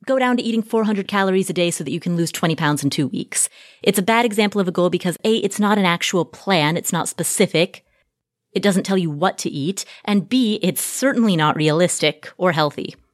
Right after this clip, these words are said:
So that's a bad example of a plan. But a good example, he goes on to say, is to set a plan of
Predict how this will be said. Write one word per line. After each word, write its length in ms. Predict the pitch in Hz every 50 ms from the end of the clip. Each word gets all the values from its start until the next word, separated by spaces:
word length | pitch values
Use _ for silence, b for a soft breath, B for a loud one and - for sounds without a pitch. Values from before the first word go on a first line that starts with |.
| - _ _ _ _ b b b b b b b
So 160 | - - 330
that's 180 | 320 349 359 -
a 60 | 330
bad 260 | 240 285 277 294 294
example 380 | 226 151 - 165 143 143 - 143
of 100 | 135 127
a 60 | 135
plan. 260 | - - 147 143 156
But 120 | 175 247 285
a 40 | 254
good 240 | 233 269 330 370
example, 560 | 381 269 202 165 165 143 131 127 - 135 143 202
he 160 | 220 - 226
goes 220 | 175 185 170 160
on 160 | 170 156 147
to 40 | 151
say, 360 | 147 - 160 143 156 214 254 b b b b b b
is 400 | - 277 269 269 262 240 - - b b b b b b _ _ _ _
to 140 | - - 269
set 380 | 269 - - - - 277 311 - -
a 60 | 302
plan 460 | - - - 208 190 185 185 190 190
of 400 | - - 180 180 180 180 170 170